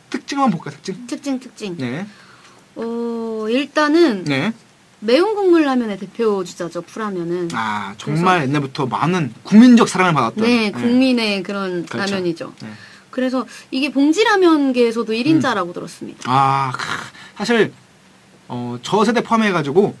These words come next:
Speaker 1: 군대 때, 어, 일명 그, 그 봉지 라면 이거 뭐라고 하죠? 뽀글이.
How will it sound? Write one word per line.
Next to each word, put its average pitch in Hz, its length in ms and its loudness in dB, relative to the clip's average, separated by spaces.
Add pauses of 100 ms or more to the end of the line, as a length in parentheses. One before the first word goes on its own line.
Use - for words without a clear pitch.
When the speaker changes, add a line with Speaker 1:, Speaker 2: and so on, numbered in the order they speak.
(380)
Speaker 1:
군대 185 460 0
때, 202 280 -2 (760)
어, 120 240 -12
일명 170 360 0
그, 131 280 -4 (1200)
그 120 260 -8
봉지 143 220 -6
라면 139 180 -2
이거 127 180 -2
뭐라고 127 280 -2
하죠? 110 100 -10
뽀글이. 240 360 0